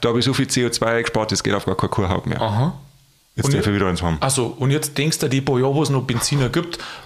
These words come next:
Speaker 2: da willst du
Speaker 1: Aber
Speaker 2: noch schnell
Speaker 1: richtig
Speaker 2: geradeaus,
Speaker 1: aus,
Speaker 2: oder?
Speaker 1: genau, ja.
Speaker 2: Und zwölf V oder was, oder?
Speaker 1: Zwölf V, dreihundertachtundneunzig P S.
Speaker 2: Hör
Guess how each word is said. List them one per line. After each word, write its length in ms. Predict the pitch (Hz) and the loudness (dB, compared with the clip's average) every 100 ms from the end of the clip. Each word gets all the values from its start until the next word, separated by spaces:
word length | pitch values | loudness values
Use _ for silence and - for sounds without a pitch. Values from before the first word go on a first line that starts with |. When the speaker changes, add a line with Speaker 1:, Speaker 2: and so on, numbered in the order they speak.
| - | -2
Speaker 2:
da 80 | 135 | 0
willst 440 | 139 135 139 - | 2 2 2 2
du 40 | |
Speaker 1:
Aber 220 | 120 110 120 | 2 2 2
Speaker 2:
noch 60 | |
schnell 120 | 110 160 | 2 2
Speaker 1:
richtig 180 | 147 143 | 2 2
Speaker 2:
geradeaus, 520 | 139 143 117 135 135 | 2 2 2 2 2
Speaker 1:
aus, 60 | 160 | 0
Speaker 2:
oder? 80 | 170 | 0
Speaker 1:
genau, 320 | 101 92 - | 0 0 0
ja. 240 | 113 117 - - - - - | 0 -2 -6 -14 -20 -8 0
Speaker 2:
Und 340 | 170 202 - | 2 2 0
zwölf 380 | - 143 165 - - | 0 2 2 0 -2
V 380 | 139 147 180 165 | 0 2 2 2
oder 200 | 135 127 | 2 2
was, 220 | 139 151 | 0 0
oder? 80 | 147 120 107 | 0 2 2
Speaker 1:
Zwölf 160 | 101 | 0
V, 400 | - 101 95 98 95 | 0 0 2 0 -2
dreihundertachtundneunzig 1000 | 107 95 107 101 - 92 - 92 95 - | 0 0 2 0 -2 -2 -2 0 0 -2
P 140 | - - | -2 0
S. 340 | 98 - - - - | 0 -2 -6 -10 -14
Speaker 2:
Hör 400 | - 92 92 92 | -8 -4 -2 -4